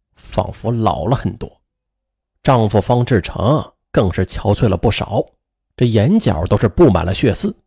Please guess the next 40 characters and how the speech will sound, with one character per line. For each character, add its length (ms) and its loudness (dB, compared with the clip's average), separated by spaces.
情 340 2
绪 260 -2
非 120 2
常 180 -2
低 100 -2
落。 160 -4
面 280 4
对 200 4
着 120 2
前 280 2
前 180 0
后 220 2
后 180 4
进 220 2
来 80 0
了 120 4
四 300 0
十 120 -2
多 120 2
个 120 0
债 200 0
主， 180 -10
他 120 -4
不 280 -2
断 200 2
地 80 -2
向 220 -2
他 100 -4
们 140 0
道 180 2
歉。 240 -6
有 120 6
的 120 4
债 200 2
主 380 2
情 260 2
绪 120 4
很 180 0
激 160 4
动 100 6